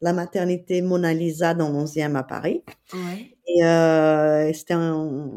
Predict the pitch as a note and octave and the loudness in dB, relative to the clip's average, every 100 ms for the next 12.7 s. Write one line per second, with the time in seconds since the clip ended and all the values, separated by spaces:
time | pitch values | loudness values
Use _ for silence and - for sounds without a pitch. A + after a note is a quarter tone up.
0 | - - _ F3 F3 F#3 G3 G3+ F3 E3 | -16 -20 _ -4 -4 -2 -2 0 0 0
1 | D#3+ D#3+ D#3+ - F3 F3 E3 - C#3+ C#3+ | 0 0 -2 -2 -4 -4 -10 -8 -8 -8
2 | D#3 - E3 D3 C#3+ C3+ C3+ C#3 - D#3+ | -18 -4 -4 -2 -6 -6 -6 -10 -6 -6
3 | - E3 D#3 D#3 C#3+ B2+ B2 A2+ A2+ E2+ | -4 -4 0 0 -2 -4 -6 -6 -8 -10
4 | E2+ F2 - C2 - - _ _ _ _ | -10 -12 -14 -20 -20 -20 _ _ _ _
5 | - C2+ D2 D#2+ D2 C#2+ D2 _ _ _ | -16 -12 -10 -10 -12 -14 -20 _ _ _
6 | E2 _ _ _ - G3 C#3+ C#3+ C#3 F#3 | _ _ _ _ -16 -12 -6 -6 -6 -8
7 | B3+ A3 F3 - _ _ _ _ - F3+ | -14 -16 -18 -20 _ _ _ _ -8 -2
8 | D#3+ D#3+ D#3 C#3+ - - - C#3 B2+ - | 4 4 4 0 -14 -20 -12 -8 -6 -8
9 | - _ _ _ D3+ D3 D#3 D3+ E3 D#3 | -14 _ _ _ -14 -4 -4 -4 -6 -4
10 | D3 C#3+ - - - _ _ - - - | -6 -6 -10 -14 -20 _ _ -20 -20 -20
11 | - _ - F3+ F3+ G#3 C#4+ D#4+ A#3+ G3 | -20 _ -8 -4 2 2 2 0 -2 0
12 | F#3 F3 F3 E3+ E3 D#3+ | 2 2 2 2 0 -2